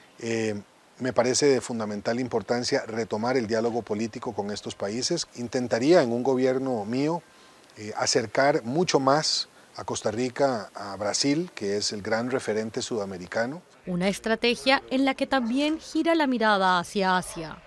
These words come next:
Speaker 1: Con respecto a la Alianza del Pacífico, he señalado reiteradamente, y lo he dicho ahora también, que considero que el, el, la cuenca de, del Asia-Pacífico es la nueva frontera de Costa Rica,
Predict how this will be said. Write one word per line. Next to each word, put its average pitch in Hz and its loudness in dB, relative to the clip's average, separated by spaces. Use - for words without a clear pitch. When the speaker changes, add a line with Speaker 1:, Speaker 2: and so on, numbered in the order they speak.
Speaker 1:
Con 139 0
respecto 165 6
a 120 -4
la 117 0
Alianza 135 4
del 160 4
Pacífico, 123 -2
he 120 -6
señalado 151 6
reiteradamente, 127 0
y 160 2
lo 113 0
he 107 2
dicho 110 -2
ahora 117 2
también, 127 -4
que 120 -2
considero 120 0
que 123 -4
el, 101 -6
el, 95 -12
la 101 -4
cuenca 139 2
de, 104 0
del 104 -8
Asia-Pacífico 135 -2
es 123 -2
la 131 2
nueva 131 2
frontera 127 0
de 113 0
Costa - -8
Rica, 139 -4